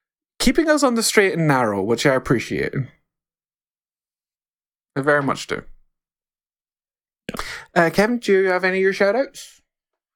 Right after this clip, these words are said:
Speaker 2: Um, we ha-, do have some shout-outs, and for a second week,
Speaker 1: 'Cause I know you're obsessed with this.
Speaker 2: a second <laughs> week in a row,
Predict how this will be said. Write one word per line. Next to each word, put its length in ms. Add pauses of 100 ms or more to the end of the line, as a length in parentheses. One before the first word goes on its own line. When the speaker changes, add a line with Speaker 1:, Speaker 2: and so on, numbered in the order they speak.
(320)
Speaker 2:
Um, 540 (220)
we 240
ha-, 140
do 260
have 240
some 200
shout-outs, 800
and 320
for 120
a 60
second 300
week, 180
Speaker 1:
'Cause 80
I 80
know 120
you're 160
obsessed 400
with 120
this. 200
Speaker 2:
a 80
second 480
<laughs> 20
week 240
in 120
a 80
row, 520